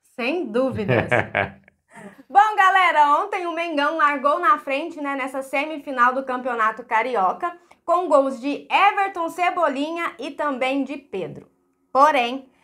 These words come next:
Speaker 1: a assistência na medida de Eric Pulgar para o gol de Cebolinha deixaram os torcedores rubro-negros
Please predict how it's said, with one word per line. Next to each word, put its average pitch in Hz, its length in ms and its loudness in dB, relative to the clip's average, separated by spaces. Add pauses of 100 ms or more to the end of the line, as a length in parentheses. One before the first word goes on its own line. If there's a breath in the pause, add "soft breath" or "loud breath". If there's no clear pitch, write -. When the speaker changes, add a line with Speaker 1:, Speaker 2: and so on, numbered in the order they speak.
(200 soft breath)
Speaker 1:
a 247 460 8
assistência 330 1000 -4
na 254 320 2
medida 254 600 -2
de 269 460 -6
Eric 349 520 0
Pulgar 339 680 0 (100)
para 294 480 4
o 320 140 -6
gol 196 320 -4
de 247 180 -16
Cebolinha 247 1000 -4 (400)
deixaram 285 800 2
os 330 160 -12
torcedores 302 920 -4
rubro-negros 302 1120 -6